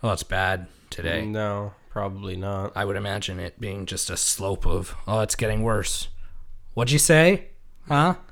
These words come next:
Speaker 2: Yeah.
Speaker 1: I've got very, very used to saying, "Excuse me." I know. Don't say what. It's, "Excuse me. Pardon me."
Speaker 2: That's a, th-, a thing with Canada, too. If you wanted to have that looked at, there's a big wait period to get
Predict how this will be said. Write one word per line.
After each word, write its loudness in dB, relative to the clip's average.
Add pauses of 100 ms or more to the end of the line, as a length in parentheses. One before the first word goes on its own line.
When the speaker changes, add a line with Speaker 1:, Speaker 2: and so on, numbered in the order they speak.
Speaker 2:
Yeah. -14 (220)
Speaker 1:
I've -2
got 0
very, -2
very -2
used -2
to -2 (240)
saying, -6
"Excuse -6
me." -8 (120)
I -6
know. -4
Don't -6
say -4
what. -4 (360)
It's, -12
"Excuse -8
me. -4
Pardon -4
me." -6 (1040)
Speaker 2:
That's -4
a, -2
th-, -12
a -4
thing 2
with -2
Canada, 0
too. -2
If -6
you -2
wanted 4
to 0
have -2
that -4
looked -4
at, -4 (920)
there's -2
a -6
big -2
wait -2
period -4
to -6
get 0